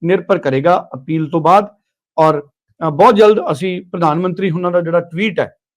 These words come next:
ਉਹ ਵੀ ਦਿਖਾਉਂਦੇ ਹਾਂ ਕਿ ਸਾਡੇ ਪ੍ਰਧਾਨ ਮੰਤਰੀ ਨੇ ਆਪਣੇ ਦਿਲ ਦੀਆਂ ਭਾਵਨਾਵਾਂ ਦਾ ਪ੍ਰਗਟਾਵਾ ਕਿਵੇਂ ਕੀਤਾ। ਸੋ ਟਵੀਟ ਆ ਹੀ ਗਿਆ ਪ੍ਰਧਾਨ ਮੰਤਰੀ ਨਰਿੰਦਰ ਮੋਦੀ ਹੁਣਾਂ ਦਾ ਸਕਰੀਨ ਤੇ। ਕਹਿੰਦੇ, "ਵਿਨੇਸ਼, you are a champion among champions।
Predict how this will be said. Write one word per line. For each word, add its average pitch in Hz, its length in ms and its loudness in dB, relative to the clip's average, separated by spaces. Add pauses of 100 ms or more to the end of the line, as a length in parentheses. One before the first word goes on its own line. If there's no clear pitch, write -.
(1120)
ਉਹ 262 120 -10
ਵੀ 254 420 -6
ਦਿਖਾਉਂਦੇ 165 380 -4
ਹਾਂ 180 100 -2
ਕਿ 170 100 -10
ਸਾਡੇ 165 240 -6
ਪ੍ਰਧਾਨ 190 400 -2
ਮੰਤਰੀ 220 340 -4
ਨੇ 208 100 -2
ਆਪਣੇ 180 300 -4
ਦਿਲ 151 180 -14
ਦੀਆਂ 160 200 -6
ਭਾਵਨਾਵਾਂ 135 520 -4
ਦਾ 135 100 -6
ਪ੍ਰਗਟਾਵਾ 123 580 -10 (360)
ਕਿਵੇਂ 214 220 4
ਕੀਤਾ। 110 280 -16
ਸੋ 233 120 0
ਟਵੀਟ 226 380 0
ਆ 202 120 6
ਹੀ 226 140 0
ਗਿਆ 214 160 2
ਪ੍ਰਧਾਨ 196 440 -2
ਮੰਤਰੀ 185 360 -6
ਨਰਿੰਦਰ 180 340 -4
ਮੋਦੀ 170 240 -2
ਹੁਣਾਂ 180 200 -2
ਦਾ 180 80 0
ਸਕਰੀਨ 170 380 -8
ਤੇ। 165 140 -10 (480)
ਕਹਿੰਦੇ, 208 180 2
"ਵਿਨੇਸ਼, 208 460 0
you 208 100 0
are 208 220 4
a 208 100 4
champion 202 680 -2
among 180 460 -4
champions। 170 680 -4